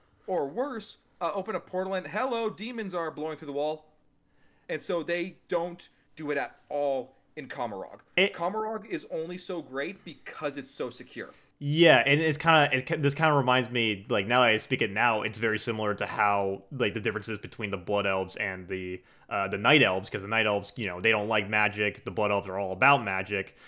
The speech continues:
Speaker 2: Kinda, in, in a similar way, like, obviously Aldari know what they're doing when it comes to psychic shit,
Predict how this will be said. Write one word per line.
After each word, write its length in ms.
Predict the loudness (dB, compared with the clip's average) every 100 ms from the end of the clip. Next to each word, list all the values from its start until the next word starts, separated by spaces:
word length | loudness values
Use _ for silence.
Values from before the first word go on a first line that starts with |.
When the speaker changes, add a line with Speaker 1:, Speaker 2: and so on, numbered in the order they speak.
| -8 2
Speaker 2:
Kinda, 200 | 2 4
in, 160 | 2 2
in 140 | 0
a 40 | 0
similar 340 | 0 2 2
way, 300 | 4 4 4
like, 300 | 4 0 -2 -18 -6
obviously 320 | 4 6 6 4
Aldari 500 | 6 6 6 4 2
know 120 | 0
what 120 | 0
they're 120 | -2
doing 320 | -2 -2 -4
when 100 | -6
it 80 | -8
comes 220 | -8 -10
to 80 | -8
psychic 360 | -4 -4 -4 -8
shit, 360 | -8 -8 -8